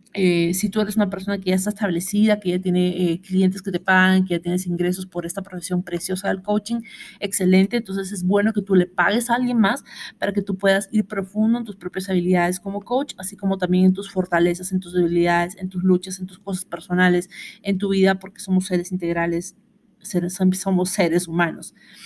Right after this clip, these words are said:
Eh, pero bueno, cuando uno está empezando en esta profesión, siendo sincero, realmente muy pocas personas pueden tener el presupuesto para pagarle a alguien más. Entonces, una estrategia es, em, honestamente hablando, es hacer intercambio de coaching. Es decir, tú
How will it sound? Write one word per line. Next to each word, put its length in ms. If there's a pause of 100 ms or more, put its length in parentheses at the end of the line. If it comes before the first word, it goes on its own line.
(540)
Eh, 360
pero 160
bueno, 240 (280)
cuando 220
uno 180
está 140
empezando 520
en 60
esta 160
profesión, 420
siendo 240
sincero, 440
realmente 520 (200)
muy 240
pocas 240
personas 360
pueden 200
tener 200
el 100
presupuesto 520
para 160
pagarle 340
a 40
alguien 200
más. 280
Entonces, 280
una 160
estrategia 540
es, 140 (480)
em, 480 (180)
honestamente 580
hablando, 560 (760)
es 180
hacer 160
intercambio 580
de 80
coaching. 360
Es 100
decir, 320
tú 320